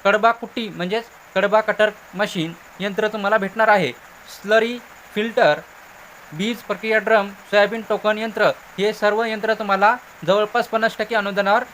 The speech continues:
भेटणार आहेत. तसेच रब्बी हंगामातील हरभरा पिकासाठी जीवाणू सर-, संवर्धक संघ, तुरीवरील मनरोगा नियंत्रणासाठी बायोमिक्सर,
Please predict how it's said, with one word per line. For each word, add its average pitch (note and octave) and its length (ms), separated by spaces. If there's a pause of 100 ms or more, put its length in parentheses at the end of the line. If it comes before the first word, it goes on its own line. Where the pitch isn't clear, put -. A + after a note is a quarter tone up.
(120)
भेटणार G3+ 300
आहेत. G3+ 200 (320)
तसेच C4 260
रब्बी G#3 340
हंगामातील A3+ 600 (260)
हरभरा G#3+ 320
पिकासाठी A3 600 (340)
जीवाणू A3 380
सर-, G3 340 (480)
संवर्धक A3 460 (200)
संघ, G#3+ 220 (640)
तुरीवरील B3 480 (120)
मनरोगा G#3 680 (300)
नियंत्रणासाठी A#3+ 800
बायोमिक्सर, A3+ 1120